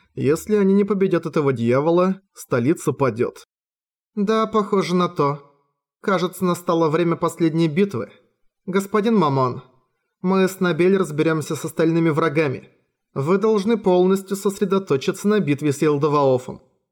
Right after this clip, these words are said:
«Понял. Не умрите тут. Я хочу, чтобы вы стояли рядом со мной во время моего триумфального возвращения с головой дьявола». «Хорошо, Мамон». Они трое приземлились перед дьяволом. Эвлая смотрелась,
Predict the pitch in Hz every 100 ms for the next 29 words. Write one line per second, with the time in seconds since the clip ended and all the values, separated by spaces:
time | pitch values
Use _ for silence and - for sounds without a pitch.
0 | _ _ _ - 139 180 156 117 - -
1 | _ _ - 180 254 226 170 214 175 131
2 | - - _ _ _ _ _ - 123 135
3 | 185 185 202 202 196 160 160 160 139 143
4 | 160 160 165 156 151 139 135 202 240 220
5 | 180 147 143 143 151 151 151 143 165 151
6 | 139 135 131 131 131 - 175 175 139 131
7 | 151 147 139 127 143 143 120 104 - -
8 | _ _ _ _ _ _ - 214 202 196
9 | - 202 147 147 147 135 - - _ _
10 | _ _ _ _ - 127 143 185 233 226
11 | 202 196 180 156 170 165 151 139 - 135
12 | 123 131 135 117 110 - - - _ _
13 | _ _ _ 147 127 127 147 139 127 139
14 | 117 165 165 143 -